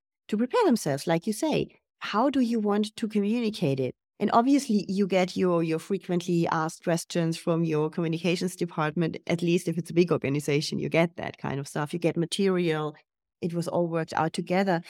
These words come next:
But there's always this personal and very individual part of it. And if a leader wants to make it credible and wants to come across as, as someone also who really carries the change, they need to bring in their own motivation,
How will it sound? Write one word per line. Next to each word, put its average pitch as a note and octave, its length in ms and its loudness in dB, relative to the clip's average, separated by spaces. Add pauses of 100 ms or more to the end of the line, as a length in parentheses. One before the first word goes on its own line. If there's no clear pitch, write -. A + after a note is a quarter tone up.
(180)
But G#3 100 0
there's G#3 180 2
always C4+ 280 2
this A#3+ 140 -4
personal A#3 480 4
and F3 100 2
very G3 260 4
individual F3+ 720 0
part C#3+ 480 -4
of D#3+ 200 -4
it. C#3 260 -4 (320)
And F#3 120 2
if F3+ 140 2
a G#3 40 2
leader A#3 260 4
wants G#3+ 280 4
to A3+ 120 -4
make G3 320 2
it F#3 200 -2
credible C4+ 680 2 (340)
and G3 100 0
wants F#3 280 -2
to G3+ 100 -8
come F#3 200 0
across F3+ 340 -2
as, - 220 -10
as F3+ 120 -2
someone F3 340 -2
also F3+ 260 -2
who F3+ 120 -4
really F3 240 0
carries F#3 520 0
the B3 120 -12
change, A#3+ 580 2 (400)
they G#3 180 6
need A#3 320 6
to - 200 -10
bring G3+ 300 4
in G#3+ 240 6
their F3+ 240 2
own A3+ 500 -2
motivation, A3 680 -2